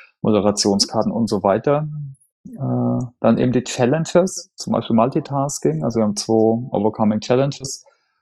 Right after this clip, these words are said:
Eins so Multitasking, was, äh, eine Challenge ist im Virtual Training, unter anderem, äh, Interaktion da zu managen, weil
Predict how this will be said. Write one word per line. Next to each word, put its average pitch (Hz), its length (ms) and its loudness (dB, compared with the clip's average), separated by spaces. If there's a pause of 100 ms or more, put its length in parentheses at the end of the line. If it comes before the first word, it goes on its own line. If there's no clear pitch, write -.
(140)
Eins - 160 0
so 110 80 2
Multitasking, 127 1200 0
was, - 260 -6
äh, 110 40 0
eine 113 840 -2
Challenge 110 400 2
ist 110 140 -2
im 113 80 2
Virtual 110 340 0
Training, 107 600 0
unter 107 280 0
anderem, 104 400 2 (840)
äh, 110 480 0
Interaktion 107 600 2
da 104 180 2
zu 104 120 -4
managen, 104 920 0
weil 101 360 2